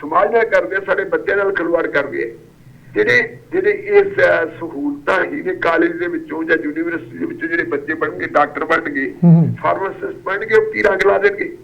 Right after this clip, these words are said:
Speaker 2: ਜੀ।
Speaker 1: ਕਿਉਂਕਿ ਉਹਨਾਂ ਤੋਂ ਵੀ ਪੈਸੇ ਹੀ ਦਿੱਤੇ ਨੇ ਉਹਨਾਂ ਨੇ, ਪੈਸੇ ਦੇ ਕੇ ਉਹਨਾਂ ਨੇ ਮਤਲਬ ਦਾਖਲੇ ਲੈ ਲਏ ਤੇ ਸਰਟੀਫਿਕੇਟ ਖਰੀਦ ਲੈਣਗੇ।
Speaker 2: ਹੂੰ, ਹੂੰ।
Speaker 1: ਜਿਵੇਂ, ਜਿਵੇਂ ਉੱਥੇ ਦੇ ਮਤਲਬ ਸਿਸਟਮ ਖਰੀਦਿਆ ਗਿਆ,
Speaker 2: ਹੂੰ, ਹੂੰ।
Speaker 1: ਪ੍ਰੋਫੈਸਰ ਵਿਕ ਰਹੇ ਆ, ਇਹ ਨਤੀਜਾ ਹੋਇਆ ਜੀ। ਔਰ ਇਹ ਚੰਗੀ ਗੱਲ ਹੈ, ਫ-, ਵਧੀਆ ਗੱਲ ਹੈ ਕਿ ਉਹ ਫੜੇ ਗਏ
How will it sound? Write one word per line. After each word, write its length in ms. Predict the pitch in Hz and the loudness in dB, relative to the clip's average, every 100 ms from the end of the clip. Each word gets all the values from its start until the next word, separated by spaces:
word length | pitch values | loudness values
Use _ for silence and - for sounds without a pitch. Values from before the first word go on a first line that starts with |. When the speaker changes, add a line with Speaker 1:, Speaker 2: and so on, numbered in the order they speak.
| 170 | 4
Speaker 2:
ਜੀ। 260 | 170 165 - - - 165 - - - | 6 4 2 -10 -10 -8 -8 -12 -10
Speaker 1:
ਕਿਉਂਕਿ 420 | - - 214 - - - | -6 2 4 4 0 -4
ਉਹਨਾਂ 220 | 202 262 | 0 2
ਤੋਂ 120 | 269 | 0
ਵੀ 100 | 262 | -2
ਪੈਸੇ 260 | 254 214 196 247 | 0 2 2 0
ਹੀ 60 | |
ਦਿੱਤੇ 300 | 254 - 185 | -2 0 0
ਨੇ 80 | - | 2
ਉਹਨਾਂ 160 | 220 233 | 0 0
ਨੇ, 100 | 190 | 0
ਪੈਸੇ 360 | 165 175 185 | 2 0 0
ਦੇ 140 | 196 208 | -2 -2
ਕੇ 80 | |
ਉਹਨਾਂ 200 | 208 208 | 0 2
ਨੇ 100 | 208 | 4
ਮਤਲਬ 460 | 208 269 196 185 - | 2 0 -4 -8 -2
ਦਾਖਲੇ 380 | 156 151 - 190 | 0 0 0 0
ਲੈ 100 | 160 | 0
ਲਏ 160 | 175 175 - - - - | 0 -2 -4 -12 -20 -12
ਤੇ 60 | - | -10
ਸਰਟੀਫਿਕੇਟ 680 | - - - - - 415 - | -2 -2 0 -2 2 2 2
ਖਰੀਦ 240 | - - | -4 0
ਲੈਣਗੇ। 380 | 403 - - - - - | 0 0 -4 -8 -14 0
Speaker 2:
ਹੂੰ, 100 | 180 | 6
ਹੂੰ। 100 | 170 | 6
Speaker 1:
ਜਿਵੇਂ, 180 | 170 202 | 6 0
ਜਿਵੇਂ 240 | 208 208 | -2 2
ਉੱਥੇ 260 | 208 196 202 | 2 2 -2
ਦੇ 140 | 196 | 0
ਮਤਲਬ 500 | 208 180 190 190 - | -2 -2 -2 -2 -4
ਸਿਸਟਮ 240 | 175 - 214 | -8 -8 -8
ਖਰੀਦਿਆ 360 | - 147 202 | -6 -6 -2
ਗਿਆ, 320 | 180 185 - - - | 0 0 -2 -2 2
Speaker 2:
ਹੂੰ, 60 | |
ਹੂੰ। 120 | 170 156 | 4 4
Speaker 1:
ਪ੍ਰੋਫੈਸਰ 280 | - 202 | 0 -4
ਵਿਕ 200 | 196 175 | -6 -4
ਰਹੇ 200 | 175 175 | -2 0
ਆ, 340 | 175 - - 247 | -2 -4 -6 -2
ਇਹ 60 | |
ਨਤੀਜਾ 380 | 226 190 156 156 | -2 -4 -4 -2
ਹੋਇਆ 200 | 135 139 | 0 -2
ਜੀ। 160 | - - - - - | -6 -10 -16 -14 0
ਔਰ 100 | 170 | 2
ਇਹ 60 | |
ਚੰਗੀ 300 | 190 196 208 | 2 -2 -6
ਗੱਲ 220 | 233 - 170 | 2 2 4
ਹੈ, 240 | 143 - - - - | 2 -2 -14 -18 -8
ਫ-, 120 | 147 - | -8 -4
ਵਧੀਆ 260 | 156 190 196 | -2 2 2
ਗੱਲ 240 | 165 151 | 2 2
ਹੈ 40 | |
ਕਿ 140 | 156 - | 0 -2
ਉਹ 40 | |
ਫੜੇ 260 | 139 - 170 | -8 -6 -4
ਗਏ 300 | - - | 0 -2